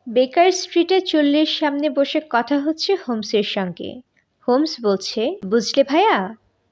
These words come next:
কল্পনার পক্ষে যতই ওকালতি করো না কেন, বাস্তবের সত্য ঘটনাকে টেক্কা দিতে পারবে না কখনো। তুচ্ছ সাধারণ বিষয়ের মধ্যেই অসাধারণ সব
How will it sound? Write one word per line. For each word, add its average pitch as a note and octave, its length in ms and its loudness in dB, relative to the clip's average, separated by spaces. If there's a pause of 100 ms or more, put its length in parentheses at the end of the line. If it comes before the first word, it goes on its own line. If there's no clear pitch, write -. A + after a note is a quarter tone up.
কল্পনার F4 520 4
পক্ষে G4 360 2
যতই C#4 480 2
ওকালতি F#4 420 2
করো F#4+ 240 4
না G4+ 120 0
কেন, E4+ 420 0 (200)
বাস্তবের C#4+ 600 2
সত্য C#4+ 580 0
ঘটনাকে C#4+ 760 -2
টেক্কা D#4+ 300 0
দিতে D4 220 -2
পারবে A#3 320 2
না G3+ 200 -2
কখনো। F3+ 600 -6
তুচ্ছ F#4 420 0 (100)
সাধারণ D4 680 2
বিষয়ের D4 400 2
মধ্যেই C#4+ 580 -2 (320)
অসাধারণ D4 760 2
সব B3+ 200 -2